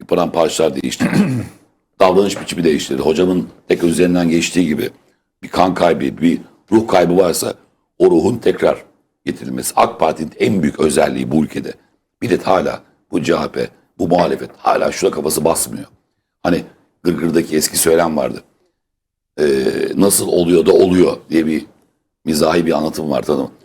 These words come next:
Ya nasıl oluyor da bu adam kazanıyor diye bir sorsan yapamadıkları şey ne oldu? O da şu. Halktan biri olmak, sahici olmak. Halka rağmen hiçbir şey yapmamak.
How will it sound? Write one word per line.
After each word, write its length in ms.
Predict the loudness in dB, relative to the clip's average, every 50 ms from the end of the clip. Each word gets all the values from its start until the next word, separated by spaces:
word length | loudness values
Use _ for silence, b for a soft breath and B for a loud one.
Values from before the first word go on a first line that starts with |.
| _ _ _
Ya 160 | -4 -2 0 0
nasıl 240 | 0 0 -2 -2
oluyor 220 | 0 0 0 2 2
da 120 | 0 0
bu 80 | 2 0
adam 240 | 0 0 -2 -4 -2
kazanıyor 360 | -2 -2 0 2 0 2 0
diye 140 | -2 -2 -2
bir 60 | -2
sorsan 460 | 0 2 2 2 0 -2 -4 -6 -6 -8 _ _ _ _ _ _ _ _ _ _ _ _ _ _ -8
yapamadıkları 520 | -6 0 0 2 2 0 -2 -2 -2 -2 -2
şey 220 | 0 -2 -2 -2 -2
ne 60 | 0
oldu? 300 | -2 -2 -2 -6 -12 -20 _ _ _ -12
O 80 | -6 -4
da 80 | -2
şu. 240 | 0 0 0 0 -2 -4 -10 -20 _ _ _ _ _ _ _ _ _ _ _ _ _ _ _ _ _ _ -4
Halktan 480 | 0 0 0 0 2 2 2 2 2
biri 120 | 0 0 0
olmak, 360 | 0 0 0 -2 -4 -4 -2
sahici 440 | 0 2 4 4 2 2 0 0 0
olmak. 440 | 0 0 0 -6 -12 -14 _ -20 _ _ _ _ _ _ _ _ _ _ _ _ _ _ _
Halka 380 | -4 0 0 0 2 4 4 4
rağmen 340 | 4 4 2 0 0 -2 -4 -6
hiçbir 260 | -14 -18 -10 -8 -2
şey 140 | 0 2 2
yapmamak. 540 | 2 0 0 -2 -8 -8 -8 -10 _ _